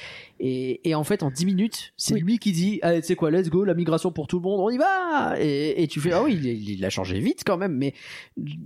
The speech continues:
Speaker 1: ça me va.
Speaker 2: Mais
Speaker 1: Ça me
Speaker 2: puis
Speaker 1: va.
Speaker 2: surtout en plus dans le personnage, il garde ses côtés où il est un peu flippé de tout,
Speaker 1: Ouais.
Speaker 2: donc, euh, c'est pas non plus
Speaker 1: Oui, c'est
Speaker 2: un
Speaker 1: pas effacé.
Speaker 2: C'est ça.
Speaker 1: C'est juste que, bah, il a accepté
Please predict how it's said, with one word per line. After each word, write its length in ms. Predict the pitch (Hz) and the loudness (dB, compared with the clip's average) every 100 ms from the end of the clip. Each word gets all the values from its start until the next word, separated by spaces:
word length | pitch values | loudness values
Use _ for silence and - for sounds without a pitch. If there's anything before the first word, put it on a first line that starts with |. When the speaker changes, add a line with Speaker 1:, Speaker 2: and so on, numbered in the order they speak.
| - - _ 156 | -18 -20 _ -4
Speaker 1:
ça 180 | - 214 | 0 0
me 60 | |
va. 320 | 196 208 208 _ - - _ - 254 | 2 0 -2 _ -20 -20 _ -8 -2
Speaker 2:
Mais 60 | |
Speaker 1:
Ça 140 | 233 - | 0 0
me 60 | |
Speaker 2:
puis 60 | 156 | 2
Speaker 1:
va. 20 | |
Speaker 2:
surtout 180 | 247 277 | 2 4
en 60 | 320 | 2
plus 180 | 302 262 | 4 2
dans 80 | |
le 60 | 226 | 2
personnage, 420 | 214 202 240 262 | 2 0 0 2
il 160 | 196 175 | 0 0
garde 240 | 208 214 | 0 -2
ses 120 | - | -4
côtés 280 | 190 180 190 | -2 0 2
où 100 | 190 | 0
il 100 | 170 | 0
est 40 | 151 | -2
un 80 | |
peu 140 | 147 170 | -2 -4
flippé 300 | - 160 175 | -4 -2 -2
de 100 | 165 | -2
tout, 180 | - 175 | -2 0
Speaker 1:
Ouais. 100 | 196 185 | 0 -4
Speaker 2:
donc, 220 | 160 160 | -6 -2
euh, 80 | 151 | -2
c'est 120 | 147 | 0
pas 80 | 175 | -4
non 100 | 175 | -4
plus 160 | - 190 | -2 0
Speaker 1:
Oui, 60 | 156 | 2
c'est 60 | 156 | 2
Speaker 2:
un 20 | |
Speaker 1:
pas 140 | 165 | 2
effacé. 480 | 151 190 220 214 202 - | 0 0 0 2 -2 -2
Speaker 2:
C'est 120 | - 190 | -2 0
ça. 200 | 180 170 _ | 0 -2 _
Speaker 1:
C'est 160 | - | -2
juste 160 | 143 196 | 0 0
que, 60 | 156 | 0
bah, 140 | 147 | 0
il 140 | 139 151 | 2 4
a 80 | |
accepté 760 | 170 185 - 170 - 156 180 175 | 2 2 -2 -2 0 2 2 0